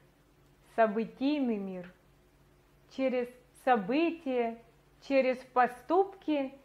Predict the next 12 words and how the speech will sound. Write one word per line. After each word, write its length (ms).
через 360
действия 1200
раскрывается 1300
главная 1200
мысль, 600
раскрывается 1300
идея 680
произведения. 1080
Раскрывается 1200
также 760
и 460
характер 840